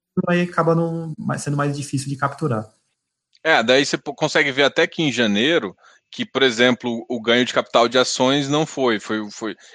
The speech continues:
Speaker 2: janeiro a gente já começou a ter um certo reflexo, ah, de
Speaker 1: Uhum.
Speaker 2: ações e tudo mais. Então, é, é muito, é, assim, você acaba seguindo um pouco o Ibovespa, né?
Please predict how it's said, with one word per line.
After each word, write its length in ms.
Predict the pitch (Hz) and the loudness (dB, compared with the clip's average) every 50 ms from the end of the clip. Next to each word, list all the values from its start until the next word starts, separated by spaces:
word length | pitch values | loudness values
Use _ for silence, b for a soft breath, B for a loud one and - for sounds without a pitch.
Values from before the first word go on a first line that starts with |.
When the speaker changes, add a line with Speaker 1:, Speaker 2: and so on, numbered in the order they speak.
| b | b
Speaker 2:
janeiro 380 | b 107 135 127 123 123 135 143 | b 4 4 6 6 6 6 4
a 40 | 139 | 4
gente 160 | 139 147 135 | 2 2 2
já 100 | 160 147 | 2 0
começou 420 | - 151 147 139 127 - - 135 | 2 2 0 2 2 0 2 2
a 60 | 135 139 | 0 2
ter 140 | - - | 2 0
um 220 | 147 147 147 139 127 | -2 0 0 -2 -2
certo 380 | - - 131 120 120 - - | -2 0 2 2 2 0 -2
reflexo, 800 | 127 123 123 - - - 120 117 113 117 123 - - - 143 135 b b b b b b b b b - | -2 -2 -2 -2 -2 -2 2 4 4 4 2 0 -6 -10 -10 -12 b b b b b b b b b -8
ah, 240 | - - 101 95 92 131 | -2 0 0 2 4 4
de 80 | 123 120 | 4 6
Speaker 1:
Uhum. 60 | 120 | 4
Speaker 2:
ações 560 | 120 127 - - 110 110 127 135 135 123 110 | 4 2 0 0 2 2 4 4 4 4 2
e 60 | 101 - | 0 -4
tudo 180 | - 113 120 120 | -8 -4 0 2
mais. 360 | 113 104 95 90 87 87 90 | 2 2 2 0 -2 -4 -6
Então, 300 | 98 - - 135 143 - b b b b b b | -4 0 0 0 0 0 b b b b b b
é, 220 | - - - - 147 | -4 0 2 4 4
é 40 | |
muito, 520 | 156 151 151 180 214 202 - 226 202 175 110 | 4 6 6 6 6 6 4 0 -2 0 0
é, 240 | 117 113 117 113 117 | 2 2 4 4 2
assim, 260 | 127 - - 139 120 | 2 4 4 4 4
você 160 | - - 147 - | 4 2 2 2
acaba 400 | 135 135 - - 127 - 185 208 | 2 0 2 4 4 4 4 2
seguindo 380 | - - 185 151 143 170 185 190 | 0 0 -6 -4 -2 0 2 2
um 40 | 175 | 2
pouco 300 | - 185 180 - - 208 | 2 0 0 0 -2 -10
o 40 | |
Ibovespa, 760 | 175 160 185 208 180 139 135 143 139 127 - - - 110 104 104 | -4 0 0 0 0 0 0 0 0 0 -2 -6 -4 -2 -2 0
né? 160 | 113 123 | 0 -2